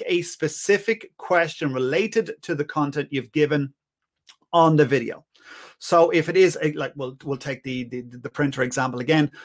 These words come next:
So, uh, what would you like to print with this type of printer? Let me know in the comments area below. I'd love to know what you, we have so many people who like to print different things. I'd love to know what you want to print.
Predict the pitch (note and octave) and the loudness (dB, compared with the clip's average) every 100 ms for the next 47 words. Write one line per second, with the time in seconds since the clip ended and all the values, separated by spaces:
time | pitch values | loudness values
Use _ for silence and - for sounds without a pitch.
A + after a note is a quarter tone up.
0 | - - G#3 G3 F3 - F3 E3 A3 B3 | -10 4 6 6 4 2 2 4 4 4
1 | G#3+ G3+ F#3+ A#3 G3+ F#3 E3 D#3 _ - | 4 0 2 4 4 2 -2 -4 _ -4
2 | G#3 E3 D3+ D#3+ D#3+ _ D3 C3 E3+ D#3+ | -2 -2 -2 -2 -2 _ -14 -2 0 0
3 | - - - D3+ D3 C3+ C3+ - - C3 | -10 -10 -2 -2 -2 -4 -6 -8 -10 -10
4 | A#2+ G2+ _ - G3+ G#3+ G3 F#3 D#3 - | -10 -14 _ -2 0 2 2 2 0 -2
5 | E3 D3+ D3+ C#3+ C3+ C3+ C3+ C3 C#3+ D3+ | 0 0 -2 -2 -2 -2 -2 -2 -2 -2
6 | D3 C3+ C3+ C#3 C3 C3+ - _ D3+ - | -4 -2 -2 -2 -4 -6 -10 _ -2 -2
7 | C#3+ A#3+ G#3+ D3+ D3 D3 D3 B2 C#3+ C3+ | 2 4 4 2 2 0 0 -2 -2 -2
8 | - D3 C#3 D3 D3 C#3+ B2+ C3 C3+ - | -4 -6 -4 -4 -4 -6 -8 -8 -8 -12
9 | _ - D3 C#3+ C#3 C#3+ C3+ B2 C3 B2 | _ -4 -2 0 -2 -2 -2 -2 -6 -8
10 | B2+ A#2+ - - - | -8 -10 -12 -18 -20